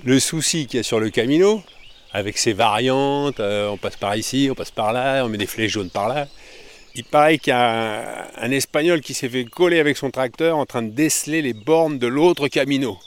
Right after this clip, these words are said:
pour les coucher sur le ventre. C'est la guerre, je vous dis, c'est la guerre des Caminos. Et moi, je suis au milieu de tout ça, aïe, aïe, aïe.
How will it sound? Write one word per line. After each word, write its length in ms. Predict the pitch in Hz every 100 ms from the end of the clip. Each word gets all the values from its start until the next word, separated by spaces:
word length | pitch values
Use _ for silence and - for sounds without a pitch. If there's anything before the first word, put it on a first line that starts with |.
| -
pour 100 | 117
les 120 | 123
coucher 340 | - 151 - 151
sur 160 | 147
le 80 | 135
ventre. 320 | 120 92 - - - - - - -
C'est 200 | - 147
la 120 | 147
guerre, 400 | 139 127 127 101 -
je 60 | 101
vous 80 |
dis, 180 | 98 95
c'est 160 | - 131
la 140 | 117
guerre 260 | 104 131 107
des 120 | 110
Caminos. 520 | - 120 104 101 87 - - - - - - - - - - -
Et 80 | 117
moi, 180 | 117 110
je 120 | 120
suis 180 | - 123
au 80 |
milieu 400 | 104 113 104 110
de 60 | 104
tout 180 | - 107
ça, 380 | - 127 101 -
aïe, 280 | 117 104 98
aïe, 200 | 95 104
aïe. 240 | 82 -